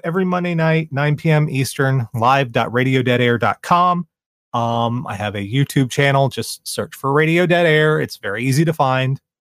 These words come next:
Um, and I, I, that's where I keep, uh,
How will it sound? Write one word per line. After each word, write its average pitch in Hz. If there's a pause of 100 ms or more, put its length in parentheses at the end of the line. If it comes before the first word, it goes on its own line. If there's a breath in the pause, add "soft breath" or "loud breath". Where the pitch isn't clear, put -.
(160)
Um, 104 (300)
and 107
I, 101
I, 113
that's 113
where 120
I 117
keep, -
uh, 107